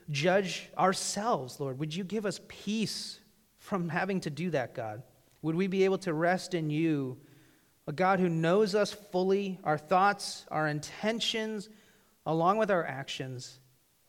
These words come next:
And God, you see us at our absolute worst, but in that place,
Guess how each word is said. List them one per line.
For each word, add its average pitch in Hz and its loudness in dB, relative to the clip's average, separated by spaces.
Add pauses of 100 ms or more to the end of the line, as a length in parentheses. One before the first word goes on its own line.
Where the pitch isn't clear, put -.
(100)
And 151 -2
God, 151 2
you 190 0
see 214 2
us 208 2
at 156 0
our 156 4
absolute 185 0
worst, 139 -4
but 156 -2
in 202 0
that 156 -4
place, 131 -6